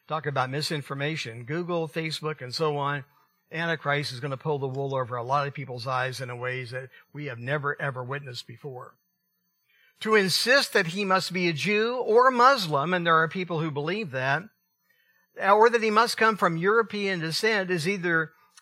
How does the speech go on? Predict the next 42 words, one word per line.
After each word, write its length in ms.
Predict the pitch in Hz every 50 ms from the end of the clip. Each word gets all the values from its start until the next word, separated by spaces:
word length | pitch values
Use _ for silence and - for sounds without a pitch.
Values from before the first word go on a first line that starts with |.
| _ -
uh, 280 | 143 147 151 147 143
deductions 760 | 135 131 160 147 131 180 196 190 - - 233 233 233 202 180
made 460 | 170 185 190 196 202 208 202 175 202 -
by 460 | - 143 156 151 151 147 143 147 151 - _ _ _
humans 720 | _ - 185 196 208 208 208 208 208 208 214 208 180 - - _ _
with 180 | 170 170 151
information 720 | 196 185 165 - 170 156 156 175 196 208 - - 214 208 196
not 260 | 185 180 165 - -
clearly 380 | - - 202 202 214 208 196 185
stated 420 | - - - 202 202 180 196 185
in 100 | 180 170
the 80 | 156 147
Bible. 460 | 143 170 175 185 190 180 190 185 190
It's 160 | 160 139 -
their 240 | - 156 139 - -
own 240 | 196 190 208 208 196
ideas. 640 | 190 180 180 175 160 170 180 175 175 175 175 165 - - - - -
It's 180 | - 147 135 - -
extra 340 | - 196 202 - - - 190
biblical 380 | 175 190 180 175 175 - 180 160
understanding. 720 | 160 156 151 156 156 - - 170 160 160 175 208 240 233
And 140 | 202 185 175 - - - - -
I, 100 | 220 285 - _
I 160 | - 196 233
believe 440 | 220 202 202 208 240 262 277 262 214
some 320 | - - - 262 277 269
of 100 | 262 226
these 300 | 196 214 208 208 185 -
things 340 | - 208 208 208 208 196 170
may 180 | 180 202 202 202
be 240 | 185 196 190 185 - - - _ _
somewhat 340 | - - 214 196 175 165
accurate. 460 | 175 185 196 - - 135 127 120 - -
Like 240 | 143 151 135 -
if 120 | 139 117 -
he 60 | 135
comes 260 | - 160 156 143 127
out 160 | 160 151 139
of 120 | 135 120 127
Europe, 400 | 156 190 196 165 143 135 139 160
I, 200 | 151 151 170 - -
I'm, 360 | 170 156 160 156 156 -